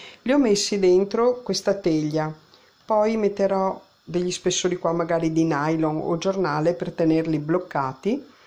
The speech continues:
e poter versare il sapone senza che questi si inclinino. Bene, ora procediamo con la decorazione.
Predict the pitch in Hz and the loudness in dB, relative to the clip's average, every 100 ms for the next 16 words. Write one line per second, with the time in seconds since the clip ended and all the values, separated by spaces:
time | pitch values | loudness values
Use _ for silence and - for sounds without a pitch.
0 | - - - _ _ 208 214 247 - 233 | -20 -20 -20 _ _ 0 0 0 -4 -6
1 | 233 226 226 247 - 170 156 156 - 240 | -4 -2 -2 -2 -2 -2 -2 -2 -4 -2
2 | 190 185 202 190 202 208 254 - - 151 | 2 2 2 -2 -4 -8 -6 -6 -6 -6
3 | - 151 147 143 135 131 139 143 147 _ | -6 -6 -6 -6 -6 -6 -4 -6 -8 _
4 | _ _ _ _ _ _ _ _ _ _ | _ _ _ _ _ _ _ _ _ _
5 | _ _ _ _ _ - 175 156 151 - | _ _ _ _ _ -8 -6 -4 -6 -10
6 | _ _ - 202 220 233 240 - 202 202 | _ _ -4 -2 0 0 -2 -4 -4 -2
7 | 220 190 156 160 175 202 202 170 160 180 | -2 0 0 0 0 -2 -2 -2 0 0
8 | - 175 170 165 165 160 156 - 131 127 | -2 -2 -2 -2 0 -2 -4 -6 -6 -6
9 | 139 | -6